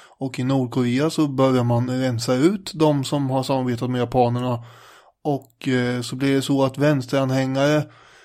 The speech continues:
de söker sig norrut och högeranhängare, så att säga,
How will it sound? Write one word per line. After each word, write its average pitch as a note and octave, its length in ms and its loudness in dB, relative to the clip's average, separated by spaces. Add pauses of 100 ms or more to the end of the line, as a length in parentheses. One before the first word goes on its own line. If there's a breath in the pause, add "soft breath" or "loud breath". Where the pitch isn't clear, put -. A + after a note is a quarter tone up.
(140)
de C3 280 -4
söker C3+ 340 0
sig C3+ 120 -2
norrut F#3 600 4
och E3+ 260 -4
högeranhängare, C#3 1500 2
så - 120 -10
att C3 80 -8
säga, B2+ 360 0